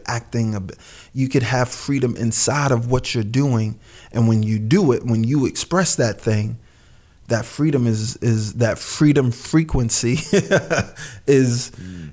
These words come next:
Speaker 1: is, is let loose. And people that experience what you're doing, what you're creating, how you're living, what you're expressing, they're like, "Uh." And that, that, that, that frequency is hitting them now. And they're like, "Man,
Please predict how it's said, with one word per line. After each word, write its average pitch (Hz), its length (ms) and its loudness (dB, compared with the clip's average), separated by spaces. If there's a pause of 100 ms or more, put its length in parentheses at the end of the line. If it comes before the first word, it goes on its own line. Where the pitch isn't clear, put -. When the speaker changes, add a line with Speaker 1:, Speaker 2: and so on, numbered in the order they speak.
Speaker 1:
is, 120 340 2
is 120 300 0
let 127 240 4
loose. 170 640 2
And 120 180 0
people 170 360 0
that 143 220 4
experience 180 680 -2
what 135 200 -2
you're 131 100 0
doing, 117 540 0 (580)
what 123 240 -2
you're 120 100 2
creating, 127 840 4
how 127 180 2
you're 120 200 4
living, 123 640 4 (160)
what 127 260 2
you're 120 120 2
expressing, 120 640 0
they're 131 120 2
like, 120 400 0 (160)
"Uh." 170 400 4 (500)
And 123 160 4
that, - 320 -2
that, 120 360 0
that, 120 280 2
that 127 180 2
frequency 160 540 0
is 135 140 0
hitting 165 240 2
them 262 220 0
now. 123 240 2
And 113 100 2
they're 139 100 2
like, 127 340 -2 (1160)
"Man, 381 600 4